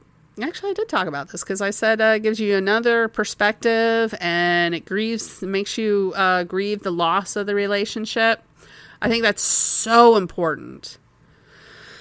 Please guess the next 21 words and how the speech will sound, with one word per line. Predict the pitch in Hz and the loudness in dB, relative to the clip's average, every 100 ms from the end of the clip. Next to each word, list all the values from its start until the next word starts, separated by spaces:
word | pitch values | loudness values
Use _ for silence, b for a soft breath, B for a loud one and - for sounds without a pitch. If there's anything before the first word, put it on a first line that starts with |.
| B B B - | B B B -6
And, | 185 190 190 | 0 2 4
uh, | 196 185 180 170 B B B B B B B B B B B B B | 4 4 2 0 B B B B B B B B B B B B B
just | - 202 - _ - | -14 -14 -14 _ -10
people | 247 320 | -6 -2
wanna | 302 254 | 0 -2
become | 233 233 220 202 | -4 -4 -4 -2
friends | 208 202 208 | -2 -2 -4
for | 180 | -6
the | 165 | -4
wrong | 170 175 | -2 -2
reason. | 170 165 151 | -4 -6 -8
I'm, | 226 226 - | -12 -12 -12
like, | 156 | -14
jumping | - 165 160 | -10 -10 -8
all | 160 160 | -10 -10
around | 151 151 156 | -10 -10 -10
here, | 147 | -10
but | 147 151 147 | -10 -12 -12
it's | 196 196 | -12 -10
okay. | 165 160 143 - _ b b b b b b b b b - - | -8 -8 -10 -12 _ b b b b b b b b b -16 -4
Uh, | 175 175 170 | 0 2 2